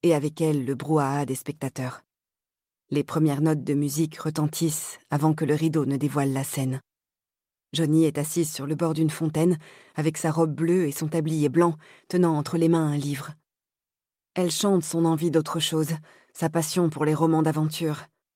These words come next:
Elle est radieuse et mon cœur bat la chamade. Je fredonne à voix basse les paroles que je connais moi aussi sur le bout des doigts. Et puis soudain, je sens sa présence.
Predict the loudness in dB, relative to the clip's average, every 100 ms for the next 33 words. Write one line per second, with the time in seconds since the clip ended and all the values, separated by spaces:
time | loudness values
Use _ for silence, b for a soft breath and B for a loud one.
0 | _ _ _ _ -2 0 2 0 0 0
1 | 0 0 -2 -2 0 0 0 -2 -2 -2
2 | -2 -2 -4 -10 -14 _ _ _ _ _
3 | _ _ _ -6 -2 -2 2 2 4 2
4 | 0 -2 0 0 0 -4 -4 -2 0 0
5 | -2 -4 -2 2 4 4 2 -2 -2 -4
6 | -4 -4 -4 -2 0 0 0 -2 -4 _
7 | _ _ _ _ _ _ _ _ _ _
8 | -8 -8 -6 -8 -4 -2 -4 -6 _ _
9 | _ _ _ _ -6 -4 0 0 0 -4
10 | -2 -2 -2 -6